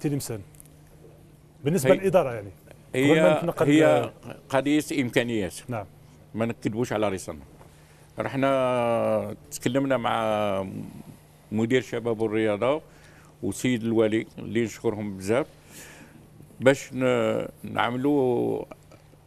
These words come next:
Speaker 2: اون فيش تكنيك.
Speaker 1: نعم.
Speaker 2: يا بيجي بريفيزيونال باش ن-، باش ن-، نحققوا على هذه النتيجه.
Speaker 1: نعم.
Speaker 2: خاطر هذه النتيجه ما تجيش إ-، الا بالعمل،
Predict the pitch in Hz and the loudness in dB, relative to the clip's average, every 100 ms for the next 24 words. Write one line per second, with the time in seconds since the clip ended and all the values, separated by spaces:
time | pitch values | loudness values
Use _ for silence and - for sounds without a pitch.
0 | _ - - 123 156 139 - - 139 151 | _ -6 -4 0 0 0 -2 0 0 0
1 | - 131 117 95 - - - - - - | -2 -4 -4 -6 -18 -20 -20 -20 -20 -20
2 | - 123 127 127 123 117 113 110 104 101 | 0 2 4 2 2 2 0 0 -2 0
3 | 131 123 127 120 117 120 120 110 135 151 | 0 0 -2 -2 -4 -2 -2 0 0 0
4 | 120 120 - 113 101 95 113 - 117 107 | -4 -4 -4 -6 -6 -6 -6 -6 -6 -4
5 | 101 92 92 104 110 117 117 - - - | -4 -6 -8 -12 -14 -14 -16 -18 -20 -14
6 | 120 - - 143 131 117 104 104 90 - | -12 -12 -2 2 4 2 -2 -4 -6 -8
7 | 82 120 98 - - - 131 127 135 131 | -8 -6 -6 -10 -12 -2 0 0 0 -2
8 | 127 - 117 117 - - - 117 127 147 | -4 -4 -6 -6 -8 -20 -6 -4 -4 -6
9 | 165 151 - 151 147 131 113 101 95 | -2 -2 0 0 2 2 2 -4 -6